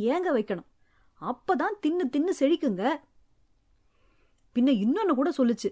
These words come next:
அது என்ன தெரியுமா? நாம இருக்கிற இந்த பூமிய கண்ணுக்கு தெரியாத ஒரு பன்னியோட மூக்கு மேல அதோட மூக்கு பல்லு தாங்கியபடிதான் சுழலுது.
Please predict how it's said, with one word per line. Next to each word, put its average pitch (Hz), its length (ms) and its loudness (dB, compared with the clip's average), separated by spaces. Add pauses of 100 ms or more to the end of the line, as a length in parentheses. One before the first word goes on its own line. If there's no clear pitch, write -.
(480)
அது 202 180 -6
என்ன 330 180 0
தெரியுமா? 202 400 -2 (680)
நாம 208 320 2
இருக்கிற 285 300 0
இந்த 269 200 4
பூமிய 262 380 2 (260)
கண்ணுக்கு 277 420 -2
தெரியாத 269 440 0
ஒரு 269 200 4
பன்னியோட 285 520 0
மூக்கு 269 320 0
மேல 208 240 -2 (520)
அதோட 208 400 0
மூக்கு 311 320 2
பல்லு 247 280 0
தாங்கியபடிதான் 240 760 0
சுழலுது. 247 460 4